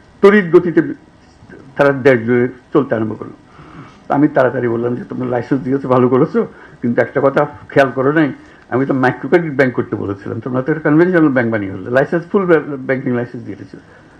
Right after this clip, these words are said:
এটা মাইক্রো ক্রেডিট ব্যাংকিং লাইসেন্স, যে এই কাজ ছাড়া সে অন্য কাজ করতে পারবে না।" এখন যেই মাত্র সে ব্যাংকিং লাইসেন্স পেয়েছে, বড় বড় ইনভেস্টররা এসে হাজির হয়ে গেছে, হাজির হয়ে তাদেরকে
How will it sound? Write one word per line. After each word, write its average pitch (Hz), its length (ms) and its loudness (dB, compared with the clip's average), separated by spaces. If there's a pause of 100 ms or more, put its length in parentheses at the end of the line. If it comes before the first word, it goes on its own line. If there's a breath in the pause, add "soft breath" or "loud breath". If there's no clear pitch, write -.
(100)
এটা 139 120 0
মাইক্রো 139 380 -2
ক্রেডিট 190 320 -2
ব্যাংকিং 127 320 -2
লাইসেন্স, - 320 -14 (100)
যে 131 60 -2
এই 147 120 4
কাজ 170 280 -4
ছাড়া 196 180 2
সে - 100 -2
অন্য 131 160 2
কাজ 117 200 -2
করতে - 180 -12
পারবে 92 160 -10
না।" - 80 -20 (340 loud breath)
এখন 165 180 2
যেই 156 220 4
মাত্র 240 340 -2
সে 202 120 -2
ব্যাংকিং 160 360 -2
লাইসেন্স 170 360 0
পেয়েছে, 139 260 -2 (340 loud breath)
বড় 165 200 6
বড় 160 220 2
ইনভেস্টররা 147 440 -4
এসে 117 140 -2
হাজির 110 220 -8
হয়ে 95 140 -10
গেছে, - 320 -20 (960)
হাজির 160 220 4
হয়ে 147 140 2
তাদেরকে 131 300 -4